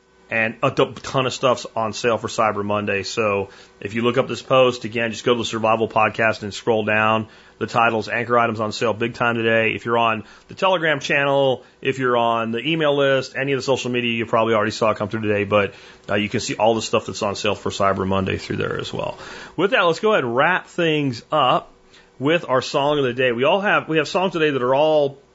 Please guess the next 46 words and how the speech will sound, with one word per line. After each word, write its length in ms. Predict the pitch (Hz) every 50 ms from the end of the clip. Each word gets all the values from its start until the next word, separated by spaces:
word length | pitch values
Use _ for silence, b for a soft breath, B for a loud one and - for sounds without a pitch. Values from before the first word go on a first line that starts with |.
| _ _ _ -
hooked 280 | - 170 160 156 -
in 360 | 151 143 139 139 139 135 131 - _ _ _ _
on 340 | - 123 123 123 120 117 117
twenty 360 | - - 123 123 127 123 117
twenty, 600 | - - 123 120 117 117 117 113 113 110 110 104 - B B B B B B B B B
uh, 280 | - 104 104 101 101 - -
and 360 | 107 113 110 110 110 110 -
things 180 | 120 120 110
that 60 | 110 98
were 100 | 98 101
released 360 | 110 127 151 180 180 - 147
in 60 | 139
twenty 280 | - 147 147 143 139 127
twenty, 520 | - 139 135 131 131 131 131 131 127 120
things 380 | 113 - 127 120 120 107 104 117
that 120 | 104 104
are 60 | 101
attached 540 | 95 98 - - 131 131 131 123 - - -
to 60 | 127
what 200 | 110 113 104 98
went 160 | 101 104 107
on 180 | 123 139 139 139
in 80 | 131 131
twenty 300 | - - 127 123 123 113
twenty 320 | - - 120 120 117 113
thus 200 | 110 113 110 110
far, 440 | - - 117 113 113 113 113 107 B B B B B B B B B
kind 100 | 113 113
of 80 | 107
a 40 | 107
look 280 | 113 120 123 120 - -
back 220 | 127 120 110 -
before 300 | 113 104 - 117 110 107
it's 120 | 98 - 120
over 220 | 120 117 113 107
type 240 | - 113 110 110 107
of 80 | 98
thing. 340 | - 113 110 110 107 104 98 - _ _ _ _ _ - - _ _ _ _ _ _ - - -
The 100 | - -
first 260 | - 156 165 151 -
song 220 | 180 165 156 143
today 300 | 127 117 123 127 131 123
is 120 | 117 101 101
by 200 | 113 107 104 104
John 360 | - 113 107 107 107 104 101
Prine. 520 | - - 113 110 104 98 - 113 127 127